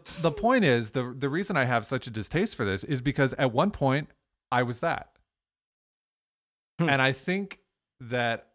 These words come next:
Speaker 1: because I have come to a place that I think is, that I think is evolved,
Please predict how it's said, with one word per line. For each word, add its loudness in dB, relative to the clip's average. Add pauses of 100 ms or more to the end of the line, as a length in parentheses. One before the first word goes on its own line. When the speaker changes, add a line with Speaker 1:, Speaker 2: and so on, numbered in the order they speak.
(920)
Speaker 1:
because 0
I -2
have -2
come -4
to -4
a -8
place -4
that -8
I -4
think -10
is, -8 (640)
that -2
I 6
think -2
is -6
evolved, -2